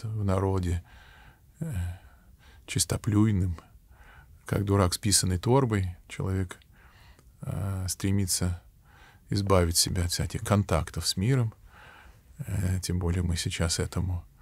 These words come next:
э, были ещё особенно подучены, э, объявленной всеобщей, м, мобилизацией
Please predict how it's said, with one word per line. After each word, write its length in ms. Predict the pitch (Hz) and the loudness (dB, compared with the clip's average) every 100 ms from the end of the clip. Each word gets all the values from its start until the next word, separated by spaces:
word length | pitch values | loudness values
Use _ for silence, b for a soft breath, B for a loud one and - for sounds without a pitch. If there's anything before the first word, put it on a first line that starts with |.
| b b b - - | b b b -20 -10
э, 200 | - 92 | -6 -6
были 480 | 95 92 85 82 82 - - | -4 -4 -2 -4 -6 -14 -16
ещё 240 | - - 90 | -10 -4 -2
особенно 560 | - 92 85 90 87 | 0 0 0 -2 -4
подучены, 880 | - 95 95 - 101 - 90 92 90 B B B B B B - | 0 0 0 -2 0 0 0 0 -4 B B B B B B -14
э, 320 | 156 117 110 107 98 95 b b - | -8 -4 -4 -6 -8 -12 b b -8
объявленной 960 | 85 90 95 85 87 85 76 87 - - - B B B B B - | -4 0 2 4 2 0 -2 -6 -10 -18 -20 B B B B B -14
всеобщей, 800 | - 117 101 - - 104 82 - - - _ b b b b b - _ - - | -6 -4 -6 -8 -8 -8 -10 -16 -20 -20 _ b b b b b -20 _ -20 -12
м, 580 | 104 95 98 98 98 95 b b _ - - - | -10 -8 -8 -8 -10 -14 b b _ -20 -12 0
мобилизацией 1120 | 110 104 104 101 104 90 90 - 85 92 | 2 6 4 4 4 4 2 0 -2 -4